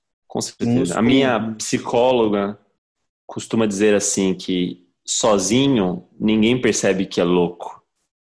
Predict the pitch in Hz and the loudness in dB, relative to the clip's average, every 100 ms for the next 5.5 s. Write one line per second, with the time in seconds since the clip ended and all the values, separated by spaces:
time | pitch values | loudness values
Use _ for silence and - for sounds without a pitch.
0 | _ _ - 95 92 127 135 113 110 107 | _ _ -6 -4 -2 0 2 2 2 0
1 | - 107 120 131 131 110 - 101 98 90 | 0 0 2 0 0 0 0 0 0 0
2 | 87 87 - - 110 123 131 101 98 - | 0 -2 -8 -8 -2 -2 0 0 0 -4
3 | 101 95 85 95 - 123 - 98 95 110 | -4 -2 -2 -8 -6 -6 -6 -2 0 0
4 | 165 156 113 - 95 90 - - 104 95 | -2 -4 -8 -4 -4 -4 -10 -6 -2 0
5 | - 98 92 107 139 | 0 0 2 0 -2